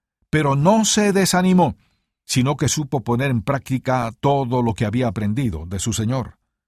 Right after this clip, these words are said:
La mayoría de ustedes que me escuchan hoy conocen lo que la Biblia nos relata en relación a este enfrentamiento entre David y Goliat, este joven,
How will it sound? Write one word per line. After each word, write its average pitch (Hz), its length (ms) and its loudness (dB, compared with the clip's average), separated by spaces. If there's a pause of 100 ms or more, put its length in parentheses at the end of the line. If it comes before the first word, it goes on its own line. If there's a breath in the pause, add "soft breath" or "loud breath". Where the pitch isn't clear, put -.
(840)
La 104 100 -4
mayoría 123 360 0
de 131 100 0
ustedes 131 400 -2
que 120 120 -4
me 120 80 -2
escuchan 131 500 -2
hoy 131 80 0
conocen 123 500 -2
lo 113 120 -2
que 113 120 -4
la 104 120 -2
Biblia 131 260 -2
nos 120 180 -2
relata 123 380 -2
en 117 80 -2
relación 117 460 -4
a - 20 -2
este 131 160 -4
enfrentamiento 117 800 -2
entre 107 320 -4
David 101 420 -2
y 113 80 -2
Goliat, 117 480 -2
este 113 260 -6
joven, 127 440 0